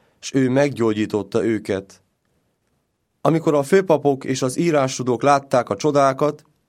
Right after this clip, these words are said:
amelyeket művelt, és a gyermekeket, akik így kiáltoztak a templomban: "Hozsanna Dávid fiának!", méltatlankodni kezdtek. Azt mondták neki: "Hallod, hogy mit beszélnek ezek?"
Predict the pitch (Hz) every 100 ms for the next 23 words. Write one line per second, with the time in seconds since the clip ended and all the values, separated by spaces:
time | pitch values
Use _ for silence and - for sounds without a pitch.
0 | _ - 127 131 127 110 107 135 147 143
1 | 147 151 151 - 110 117 113 107 135 139
2 | 131 120 110 113 110 107 107 147 147 -
3 | 139 127 131 - 120 107 123 127 127 123
4 | 117 123 131 131 _ _ _ 135 131 135
5 | 131 127 123 123 131 135 135 139 139 131
6 | 127 127 123 - _ _ _ - 156 131
7 | 113 98 113 110 113 107 110 117 107 -
8 | 110 98 - _ _ 127 151 - 143 139
9 | 139 131 139 123 123 110 110 _ _ _
10 | _ _ 104 123 139 151 165 151 160 143
11 | 156 160 156 156 156 165 117 92 -